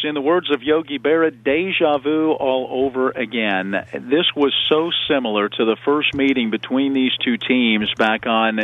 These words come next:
January sixth. Another low-scoring game, a game in which Hedgesville was kind of able to control the pace, but Martinsburg, in the end, is able to make some plays down the stretch and gradually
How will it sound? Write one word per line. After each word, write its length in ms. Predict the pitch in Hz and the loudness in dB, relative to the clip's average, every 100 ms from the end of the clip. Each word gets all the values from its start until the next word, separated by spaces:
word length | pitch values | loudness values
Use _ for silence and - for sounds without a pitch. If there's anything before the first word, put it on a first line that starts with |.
| 107 | -4
January 720 | 120 117 127 123 117 113 110 - - | 0 0 2 0 2 2 0 -2 0
sixth. 340 | 123 101 95 - - - - - | 0 0 -2 -8 -16 -18 -8 -2
Another 320 | 113 117 120 | 2 2 0
low-scoring 1000 | 117 123 139 151 - 143 135 123 117 110 | 0 2 0 0 -2 2 2 2 0 -2
game, 460 | 117 117 117 120 117 - - - | 0 2 2 0 -2 -10 -18 -6
a 80 | 110 | -2
game 280 | 117 127 | 0 0
in 60 | 123 | 0
which 160 | 113 107 - | 0 -2 -2
Hedgesville 560 | 139 131 117 127 127 | -2 0 0 2 2
was 160 | 117 104 | 2 -2
kind 280 | - 131 123 | -2 -2 0
of 100 | 110 | 0
able 260 | 120 120 123 | 0 0 -2
to 200 | - 110 | -2 -4
control 640 | - 110 107 - 120 123 | -2 -4 -4 -2 0 0
the 140 | 117 107 | -4 -6
pace, 540 | - - 131 127 123 - - - - | -4 0 0 2 0 -2 -6 -18 -14
but 260 | - 117 113 | -2 0 0
Martinsburg, 760 | 120 123 139 151 113 131 123 127 | 0 -2 -2 -6 -2 0 0 -2
in 300 | - 123 139 | -2 -2 0
the 200 | 123 123 | 2 2
end, 380 | 135 120 120 | 2 0 0
is 260 | 120 113 107 | 2 2 2
able 280 | 117 123 123 | 0 0 0
to 120 | 120 | -2
make 280 | 107 110 120 - | -2 -2 -2 -4
some 160 | 131 | -4
plays 360 | 117 127 120 117 | -2 0 0 -2
down 320 | - 117 117 113 | -2 -2 0 0
the 80 | 98 | -2
stretch 380 | - 123 120 - - - | 2 2 2 -2 -6 -8
and 220 | - 117 | -2 -2
gradually 840 | 107 113 123 160 - 117 110 110 | 0 0 0 -2 -4 -4 0 0